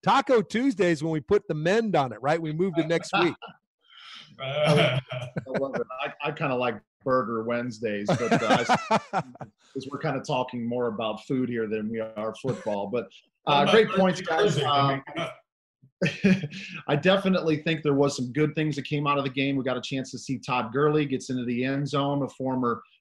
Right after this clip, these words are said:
Speaker 3: Georgia Bulldog. Shock. A lot of people in Georgia. Uh-huh. He, four yards a carry.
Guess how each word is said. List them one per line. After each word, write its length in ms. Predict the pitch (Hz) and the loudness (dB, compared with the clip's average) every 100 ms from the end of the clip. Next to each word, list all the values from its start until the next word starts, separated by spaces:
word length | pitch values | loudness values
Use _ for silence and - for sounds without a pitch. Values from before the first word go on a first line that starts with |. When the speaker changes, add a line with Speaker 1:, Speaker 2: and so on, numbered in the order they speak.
| _ | _
Speaker 3:
Georgia 360 | - 127 113 113 | -4 -2 -2 -6
Bulldog. 840 | 95 131 131 127 123 127 131 139 139 - | -4 -2 -2 -2 -2 -2 -4 -8 -16 -14
Shock. 440 | - 127 123 131 - - _ | -10 -6 -6 -6 -14 -20 _
A 40 | 107 | -6
lot 120 | 110 | -6
of 80 | 107 | -4
people 360 | 131 110 113 | -6 -6 -6
in 120 | 113 101 | -6 -8
Georgia. 600 | 123 123 113 127 127 135 - | -4 -4 -4 -6 -6 -8 -8
Uh-huh. 580 | 117 117 139 139 143 139 151 | -6 -4 -6 -4 -4 -4 2
He, 220 | 180 220 - | 4 2 0
four 180 | 185 180 | -2 0
yards 360 | 180 170 165 147 | 2 2 0 -4
a 60 | |
carry. 500 | - 175 180 175 170 | -6 -2 0 -2 -6